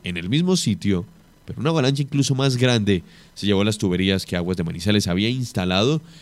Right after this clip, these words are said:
y elevado provisionalmente en el sector de Gallinazo, ustedes recordarán. Entonces, en el Consejo se hicieron fuertes debates,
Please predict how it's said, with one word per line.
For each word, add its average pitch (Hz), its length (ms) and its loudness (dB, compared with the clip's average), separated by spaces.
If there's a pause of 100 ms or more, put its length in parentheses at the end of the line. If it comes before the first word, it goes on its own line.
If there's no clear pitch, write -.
(160)
y 95 80 -2
elevado 95 400 2
provisionalmente 98 760 0
en 104 80 -2
el 90 100 -4
sector 95 440 -2
de 95 300 0
Gallinazo, 117 500 2
ustedes 90 360 -6
recordarán. 87 560 -12 (960)
Entonces, 120 540 -2 (420)
en 98 100 -2
el 101 100 4
Consejo 127 420 0
se 147 120 0
hicieron 131 400 0 (200)
fuertes 170 480 0
debates, 101 600 -4